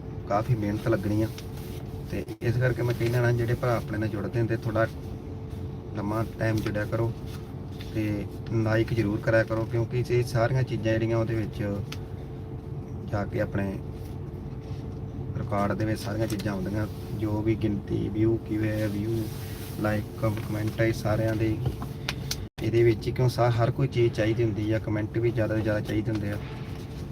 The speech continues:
ਤੇ ਇਸ ਕਰਕੇ ਮੇਰੇ ਵੀਰ ਜਿਹੜੇ ਵੀ ਆਉਂਦੇ ਹੁੰਦੇ ਆ, ਆਪਣੇ ਨਾਲ ਸਕਰੀਨ 'ਤੇ ਜੁੜ ਦਿੰਦੇ ਆ, ਲਾਈਕ ਜ਼ਰੂਰ ਕਰਿਆ ਕਰੋ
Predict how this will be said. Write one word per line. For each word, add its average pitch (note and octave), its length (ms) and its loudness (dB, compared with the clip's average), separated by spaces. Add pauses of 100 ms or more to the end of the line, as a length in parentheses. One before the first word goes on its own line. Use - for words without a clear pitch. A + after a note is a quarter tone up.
(1040)
ਤੇ A#2 60 0
ਇਸ - 100 -2
ਕਰਕੇ A#2+ 280 0
ਮੇਰੇ A#2+ 240 2
ਵੀਰ A#2+ 160 4
ਜਿਹੜੇ A2 280 0
ਵੀ A#2+ 80 4
ਆਉਂਦੇ A2 200 0
ਹੁੰਦੇ A2 220 2
ਆ, G#2+ 40 0
ਆਪਣੇ G#2+ 200 -2
ਨਾਲ A2 120 0
ਸਕਰੀਨ G#2+ 260 -2
'ਤੇ A2 120 -2
ਜੁੜ G2+ 180 0
ਦਿੰਦੇ G#2+ 320 0
ਆ, A2 140 6
ਲਾਈਕ G2+ 280 0
ਜ਼ਰੂਰ F#2+ 260 -2
ਕਰਿਆ G#2+ 220 2
ਕਰੋ A2 240 0